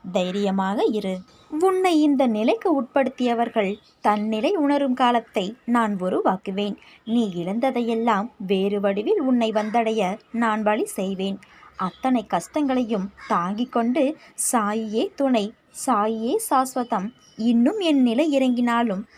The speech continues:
சாய் இருக்கிறார் என்று இருக்கிறாயே, உன்னை நான் எப்படி கைவிடுவேன்? நீ பார்த்து கொண்டே இரு. உனக்கு கஷ்டங்களை உருவாக்கியவர் கண் பார்க்க, கோபுரத்தின் உச்சியில்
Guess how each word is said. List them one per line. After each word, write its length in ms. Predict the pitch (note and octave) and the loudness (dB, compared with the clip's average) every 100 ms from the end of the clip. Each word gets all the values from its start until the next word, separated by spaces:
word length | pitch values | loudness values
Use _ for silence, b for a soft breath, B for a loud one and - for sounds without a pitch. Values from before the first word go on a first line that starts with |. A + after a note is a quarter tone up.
| b | b
சாய் 420 | - B3+ A#3+ A4 | -4 -2 0 0
இருக்கிறார் 520 | F4 D#4+ D#4 D4+ D4 C#4 | 0 -2 0 2 2 2
என்று 340 | C#4 C4 C4+ | 0 0 0
இருக்கிறாயே, 760 | C4 B3+ C4+ B3+ B3 A3+ A#3 b b - | -2 -2 0 2 2 0 -2 b b -4
உன்னை 340 | D4 D4 C#4 | 0 2 2
நான் 280 | C4 A#3 F#3+ | 2 0 -2
எப்படி 400 | F#3 - A4+ - | -4 -2 -2 -2
கைவிடுவேன்? 600 | C#4+ C4+ B3+ C4 B3+ B3+ b b _ | -4 -2 -2 0 0 0 b b _
நீ 180 | B3+ B3+ | 2 2
பார்த்து 460 | - G3 F3 - G3+ | 2 0 0 -4 -4
கொண்டே 400 | G#3+ G3+ A3 F4+ | -4 -2 -2 -2
இரு. 280 | G3 F#3 F3+ B B | -2 -4 -6 B B
உனக்கு 420 | C4 C#4 C4 A#3 | -2 -2 -2 -6
கஷ்டங்களை 680 | - F#3+ - G#4+ F#4 D#4 C#4+ | -4 -6 -4 -2 2 2 0
உருவாக்கியவர் 800 | C#4 C4+ C4 C4 C4+ B3+ A#3+ - | 0 0 0 0 -2 -2 -2 -2
கண் 240 | F#3 F3+ - | -4 -2 0
பார்க்க, 500 | A#3 A#3 E4 C4 B B _ | 0 0 0 0 B B _
கோபுரத்தின் 720 | - D#4 A4+ G4+ E4 - C4 A#3+ | 0 2 2 2 0 0 0 0
உச்சியில் 520 | A#3+ - A#3 G3 | -2 -4 -2 -2